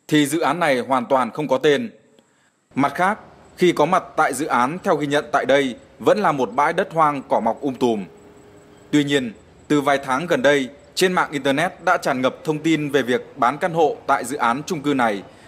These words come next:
với giá rất cạnh tranh, khiến người có nhu cầu dễ siêu lòng. Cụ thể, căn hộ nằm ở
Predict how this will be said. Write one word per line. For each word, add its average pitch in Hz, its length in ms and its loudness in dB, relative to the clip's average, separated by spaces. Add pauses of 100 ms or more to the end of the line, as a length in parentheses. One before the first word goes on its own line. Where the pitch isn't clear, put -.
với 135 180 4
giá 131 260 0
rất 151 200 -4
cạnh 170 180 -2
tranh, 139 300 0 (320)
khiến 160 260 2
người 160 180 4
có 131 120 0
nhu 180 140 -2
cầu 123 400 2
dễ 185 160 -4
siêu 170 180 -2
lòng. 110 300 0 (720)
Cụ 175 180 2
thể, 120 280 0 (240)
căn 180 160 -2
hộ 170 260 2
nằm 131 260 0
ở 98 100 -2